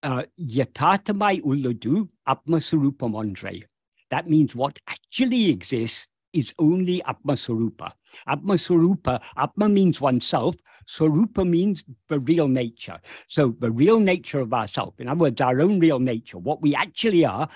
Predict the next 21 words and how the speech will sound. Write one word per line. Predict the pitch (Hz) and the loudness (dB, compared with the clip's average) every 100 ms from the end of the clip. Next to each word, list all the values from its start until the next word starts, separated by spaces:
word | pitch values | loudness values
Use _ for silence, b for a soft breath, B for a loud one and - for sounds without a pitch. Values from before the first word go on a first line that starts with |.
| B B - | B B -14
that | - - | -12 0
alone | 170 147 156 147 | 2 6 6 4
is | 120 | 2
what | 120 107 | -4 -6
actually | 117 165 - 113 104 | -6 -8 -8 -6 -4
exists. | 95 - 113 85 - - _ _ _ _ _ _ _ _ - | -6 -6 -8 -8 -16 -20 _ _ _ _ _ _ _ _ -2
Um, | 160 135 107 - _ _ _ - | 2 2 0 -4 _ _ _ -2
and | 202 170 | 2 4
the | |
nature | 139 175 240 - 156 | 4 4 2 -2 -2
of | 104 | 0
that | 139 135 | -2 -2
is | 151 | -4
just | 117 139 110 | -4 -6 -6
pure, | 107 165 147 | 0 2 2
is | 160 175 - | 2 -2 -2
Satchit, | 165 - - 85 - | -4 -4 -10 -10 -12
pure | - 180 170 | -2 2 4
being, | 147 107 156 185 226 | 2 2 2 2 0
pure | - 170 135 | 0 -2 -2
awareness. | 127 117 101 82 - - | -2 -6 -8 -12 -18 -20